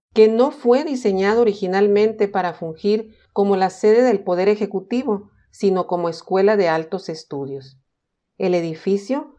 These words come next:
es una de las obras principales frente a la Plaza Zaragoza de la ciudad de Hermosillo, capital del estado. Fue alrededor de mil ochocientos ochenta y uno cuando inicia su construcción,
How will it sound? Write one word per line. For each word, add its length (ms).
es 260
una 200
de 80
las 220
obras 300
principales 1120
frente 320
a 20
la 160
Plaza 260
Zaragoza 760
de 160
la 100
ciudad 300
de 60
Hermosillo, 760
capital 500
del 140
estado. 540
Fue 200
alrededor 540
de 140
mil 320
ochocientos 720
ochenta 480
y 100
uno 480
cuando 320
inicia 400
su 160
construcción, 800